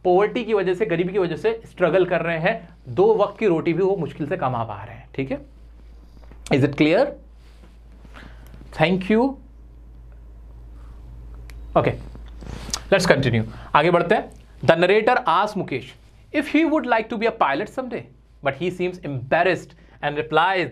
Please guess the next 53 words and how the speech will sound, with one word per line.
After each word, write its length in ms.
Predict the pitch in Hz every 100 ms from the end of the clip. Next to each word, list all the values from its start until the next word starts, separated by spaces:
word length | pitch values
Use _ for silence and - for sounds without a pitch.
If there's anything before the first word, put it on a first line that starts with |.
| -
that 220 | 160 -
he 140 | 180 190
is 60 | 190
content 440 | 175 185 180 170 135
dreaming 260 | 143 147 143
about 320 | 127 123 123
being 160 | 127 120
a 140 | 113
motor 200 | 123 120
mechanic। 520 | 117 - 135 117 - - - - - - -
अ, 120 | 214
जो 100 | 330
ऑथर 480 | 311 262 254 302 302
थी 40 |
वो 60 | 311
कहती 260 | 247 233
है, 240 | 277 196 -
"अरे 260 | 160 294 214
तुम 180 | 220 233
पायलट 300 | 170 214 214
बनोगे 260 | 233 269
क्या?" 220 | 170 113 - - - - -
वो 60 | 254
ये 60 | 285
सुन 140 | 247
के 60 | 269
बड़ा 120 | 269
शर्मिंदा 380 | 220 185 185 190
हो 60 |
जाता 200 | 131 120
है, 80 | 180 202
"मैं 180 | 226 -
पायलट 420 | - 226 220 220
कहाँ 180 | 175 139
बनूंगा, 260 | 131 220
मैं 140 | 214 202
यहाँ 220 | 190 180
अपने 300 | 180 196 180 - - - -
काम 220 | 160 175
धंधों 240 | 165 170 185
में 140 | 185
लगा 180 | 160 160
हुआ 140 | 165
हूँ, 160 | 151 156
मैं 80 | 156
इतनी 160 | 170
मेहनत 380 | 156 131 139 170
से 400 | - 165 151 147 - - - - - -
कमाने 360 | 143 143 156
की 140 | 151 165
कोशिश 320 | 147 151 151
करता 280 | 139 135 135
हूँ, 220 | 127